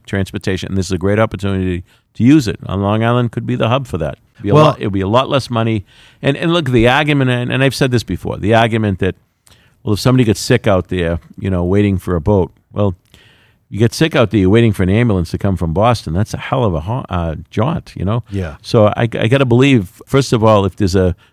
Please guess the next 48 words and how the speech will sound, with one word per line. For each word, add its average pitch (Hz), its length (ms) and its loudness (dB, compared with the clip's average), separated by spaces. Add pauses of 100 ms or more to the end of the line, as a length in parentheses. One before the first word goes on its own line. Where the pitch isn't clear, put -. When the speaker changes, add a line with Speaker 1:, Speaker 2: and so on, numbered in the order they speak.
(100)
Speaker 1:
facility 147 480 2
out 110 120 4
there 104 120 0
that's 92 200 -2
treating 123 320 2
people, 87 440 -4 (400)
there's 87 100 -10
gotta 113 180 2
be 101 120 0
some 92 160 -2
medical 95 280 0
people 76 320 -6
out 69 140 -8
there, - 100 -12
right? 113 220 2 (300)
At - 80 -4
least 120 220 4
Speaker 2:
Yeah. - 100 -4
Speaker 1:
some 110 80 2
nurses, 110 320 2
maybe 101 240 2
some 117 180 -2
doctors. 127 340 0
Speaker 2:
Exactly. 87 460 -4 (140)
Speaker 1:
There's 98 220 2
a 90 60 0
firehouse 110 520 4
out 113 180 4
there, 110 200 0
I, 101 200 0
I 98 80 -2
understand. 120 540 0
Speaker 2:
Sure. - 240 -20 (240)
Speaker 1:
We 101 180 2
have 101 220 4
medical 113 540 2 (240)
helicopters 143 680 -2
that, - 300 -6
uh, 107 340 -2
are 85 100 -2
used 107 360 2
in - 60 -4
the 98 60 0
Boston 107 360 0
region 104 240 -2
all 95 140 -2
the 87 80 -6
time. 151 360 -4